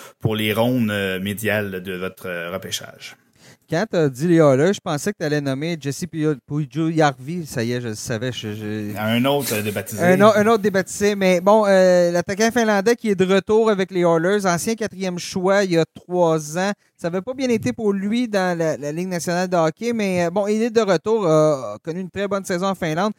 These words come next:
Speaker 2: T'en penses quoi ? Tu le vois-tu justement se retrouver avec l'autre trio, avec un, un certain McDavid ?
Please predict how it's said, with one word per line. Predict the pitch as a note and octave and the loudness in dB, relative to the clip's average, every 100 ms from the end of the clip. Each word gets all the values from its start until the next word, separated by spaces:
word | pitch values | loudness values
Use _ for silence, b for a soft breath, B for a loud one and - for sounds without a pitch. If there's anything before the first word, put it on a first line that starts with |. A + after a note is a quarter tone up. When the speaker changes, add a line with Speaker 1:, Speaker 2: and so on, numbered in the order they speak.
| b b _ | b b _
Speaker 2:
T'en | F#3 | -2
penses | F#3+ G3 F#3+ - | 0 -2 -4 -4
quoi ? | G3+ A3 G#3+ | 0 0 0
Tu | F#3+ | -2
le | |
vois-tu | E3+ F3+ F3 A3+ | 2 2 2 -4
justement | F#3+ - G3 G#3 | -4 -4 -2 0
se | F#3+ | 0
retrouver | - F#3+ | 0 0
avec | G3+ F#3 | 0 2
l'autre | F#3+ F#3+ - | 0 0 -4
trio, | E3+ F3+ G#3 A3+ | -6 -2 2 2
avec | F3+ D#3+ | 2 0
un, | E3 D#3+ D3+ D#3 | -2 0 -2 -2
un | D#3 | -2
certain | E3+ - F#3 | -4 -6 -6
McDavid ? | F3+ D#3 E3 D#3+ G3+ B3+ F3 | -6 -4 -4 -2 -2 -2 -2